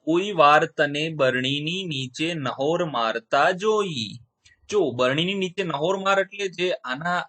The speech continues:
જે હાથ છે બિલાડીના, જેમાં તે નખ હોય છે તેને નહોર કહેવામાં આવે છે. તો કોઈક વાર તે બરણીની નીચે પોતાના નખથી, નહોરથી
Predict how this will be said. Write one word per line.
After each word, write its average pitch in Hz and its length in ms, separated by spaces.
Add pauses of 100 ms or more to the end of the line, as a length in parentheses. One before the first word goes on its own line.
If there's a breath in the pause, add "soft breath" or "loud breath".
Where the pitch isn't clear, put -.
(200)
જે 131 240
હાથ 139 360
છે - 200
બિલાડીના, 123 760
જેમાં 151 300
તે 143 160
નખ 135 280 (120)
હોય 139 120
છે 147 100
તેને 160 220
નહોર 131 360
કહેવામાં 117 500
આવે 113 280 (400 soft breath)
છે. 156 220
તો 120 120
કોઈક 156 340
વાર 170 220
તે 156 160
બરણીની 139 460
નીચે 156 380
પોતાના 143 540
નખથી, 151 560
નહોરથી 147 840